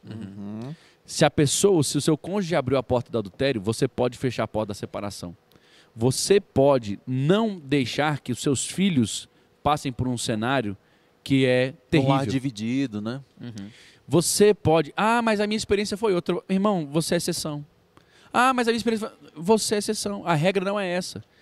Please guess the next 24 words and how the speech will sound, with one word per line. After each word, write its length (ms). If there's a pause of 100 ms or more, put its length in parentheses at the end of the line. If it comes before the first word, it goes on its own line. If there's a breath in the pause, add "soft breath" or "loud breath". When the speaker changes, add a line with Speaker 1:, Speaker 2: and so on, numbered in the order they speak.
(280 soft breath)
Speaker 3:
Eu 120
atendo 340
inúmeros 560
casais, 460
não 120
é 60
um, 160
nem 160
dois, 220
nem 120
três, 200
nem 100
quatro. 420 (200 loud breath)
São 240
inúmeros 480
casais. 420
Nós 160
temos 240
uma 60
igreja 320
aqui, 180
graças 300
a 80
Deus, 360